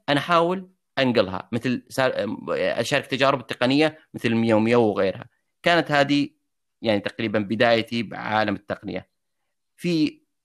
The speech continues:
بعد، بعد سنة بالضبط، آه، ركبت المضخة وركبت ال-، اللي هو عليها تطبيق لوب، اللي هو بشهر عشرة ألف وأربعمية وأربعين.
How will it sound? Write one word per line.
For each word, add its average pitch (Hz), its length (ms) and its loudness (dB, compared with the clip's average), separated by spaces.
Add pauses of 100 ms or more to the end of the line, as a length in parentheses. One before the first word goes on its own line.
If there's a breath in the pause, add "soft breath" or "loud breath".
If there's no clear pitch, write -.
(280)
بعد، 170 320 0 (220)
بعد 131 380 -4 (380)
سنة 151 480 0
بالضبط، 127 580 0 (1040)
آه، 107 340 2
ركبت 139 440 -2
المضخة 123 600 -4 (480)
وركبت - 500 -6
ال-، 101 320 -4
اللي 104 140 -4
هو 104 40 0
عليها 104 180 0
تطبيق 107 400 -4
لوب، 95 240 -6 (580)
اللي 104 140 0
هو 107 420 2
بشهر 110 400 -2
عشرة 151 440 0
ألف 113 120 2
وأربعمية 113 360 2
وأربعين. 90 440 -4